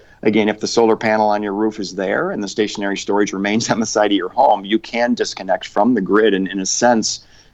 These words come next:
be grid independent. And you could create what we call in the energy space a microgrid. And so if you go for either an hour or multiple days,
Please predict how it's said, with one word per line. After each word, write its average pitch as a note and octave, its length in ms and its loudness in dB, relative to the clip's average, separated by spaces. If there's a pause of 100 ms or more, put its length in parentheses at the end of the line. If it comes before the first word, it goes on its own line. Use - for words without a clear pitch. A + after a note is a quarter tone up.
(100)
be A2 100 6
grid G2 320 2
independent. F#2+ 680 -4 (160)
And G2 260 0
you G2 60 2
could F#2+ 140 2
create G2 200 2
what F#2+ 140 4
we A2+ 100 8
call G#2 220 2
in G2+ 60 0
the G2+ 100 0
energy G#2 300 0
space G2+ 340 -2
a G2 80 -2
microgrid. G2 720 -2 (580)
And F#3 140 -4
so G#3+ 140 2
if G#3 120 -2
you G#2 80 2
go G#2 280 4
for F#2+ 320 -2
either F#2+ 320 -4
an F#2 140 -6
hour G#2+ 360 4
or F#2+ 220 -4
multiple F#2+ 400 -4
days, G#2 580 -4